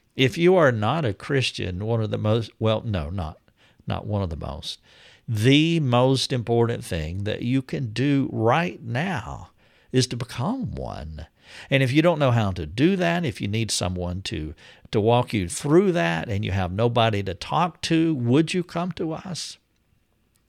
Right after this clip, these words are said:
We have community forums on our website. They are free. They are absolutely free.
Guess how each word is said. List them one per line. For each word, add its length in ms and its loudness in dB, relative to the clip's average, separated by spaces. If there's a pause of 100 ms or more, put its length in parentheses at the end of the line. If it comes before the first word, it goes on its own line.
We 180 0
have 200 2
community 480 0
forums 500 -2
on 160 -2
our 120 0
website. 580 -4
They 100 -2
are 180 0
free. 600 -8
They 100 -2
are 220 -4
absolutely 1080 -4 (440)
free. 500 -8